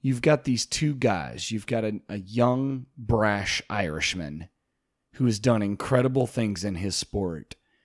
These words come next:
who talks his way into a fight, who, who convinces one of boxing's greats to come out of retirement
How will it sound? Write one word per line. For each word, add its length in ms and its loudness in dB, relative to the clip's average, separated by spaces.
who 120 -6
talks 560 -2
his 180 0
way 380 2
into 440 -6
a 40 -8
fight, 680 -6
who, 160 -2
who 400 -4
convinces 1080 0
one 280 4
of 160 0
boxing's 540 2
greats 480 0
to 80 -6
come 280 -2
out 300 2
of 120 -2
retirement 840 -4